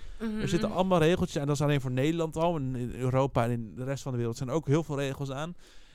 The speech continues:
Speaker 2: En ja, ze nemen wel gewoon het risico. En het zal me niks verbazen als ze gewoon dachten: "Twee jaar, eh, ze bereiken er niks meer buiten wat naamsbekendheid."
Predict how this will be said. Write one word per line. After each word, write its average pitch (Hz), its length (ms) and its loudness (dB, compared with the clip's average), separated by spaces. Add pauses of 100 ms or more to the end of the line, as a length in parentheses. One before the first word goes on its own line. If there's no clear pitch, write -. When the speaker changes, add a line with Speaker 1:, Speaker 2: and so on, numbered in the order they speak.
(320)
Speaker 2:
En 233 120 -6
ja, 220 200 4
ze 151 120 -2
nemen 202 220 6
wel 190 180 10
gewoon 165 180 4
het 147 100 6
risico. 170 380 2
En 151 220 -2
het 151 120 -4
zal 170 100 2
me 165 60 0
niks 180 140 -2
verbazen 156 340 0
als 143 100 0
ze 131 60 -6
gewoon 143 140 -2
dachten: 139 320 0
"Twee 170 260 4
jaar, 151 420 6
eh, 131 320 2 (120)
ze - 200 -2
bereiken 151 340 6
er 131 80 4
niks 139 220 -2
meer 127 120 -2
buiten 123 260 -2
wat 117 140 -4
naamsbekendheid." 143 800 -2